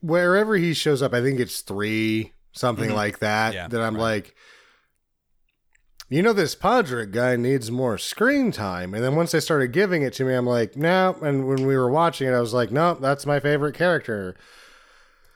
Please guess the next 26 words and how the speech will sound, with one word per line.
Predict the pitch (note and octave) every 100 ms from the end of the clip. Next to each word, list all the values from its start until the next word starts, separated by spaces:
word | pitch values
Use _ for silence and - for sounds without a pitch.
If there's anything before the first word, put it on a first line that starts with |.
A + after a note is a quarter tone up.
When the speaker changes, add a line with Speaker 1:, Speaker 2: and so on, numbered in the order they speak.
| _ _ _
Speaker 1:
And | - C3+ B2 A#2 A2 F#2 - _ _ - _ - - _ _
that's, | - G#2+ A2+ - - - _ -
that's, | A#2+ D3+ C#3+ - - - - _ _ _ _ _ _ -
huh. | E3+ G3 - - - _ _ _ _ -
But | G3 F#3+
I | G3
guess | A3 G#3+
that's | G#3+
probably | - A#3+ B3+ A#3+ A#3 A3 F#3+
a | F3+
little | F3 G#3+ A3
bit | G#3
of | G3+ F3+
a, | E3 D#3 C#3 - _ _ _ _ _
a | E3+
reveal | E3 D3 D3+ B3 G#3
on | D#3 C#3
how | B2 F3
I | E3+
actually | E3 E3 - C3+
feel | - F3 F3
about | D3 C#3 B2+
that | A2+ A#2 F#2+
series, | - C4+ F3 C3 A2+ G#2
is | A#2+ G2+
that | A2+ A#2+ -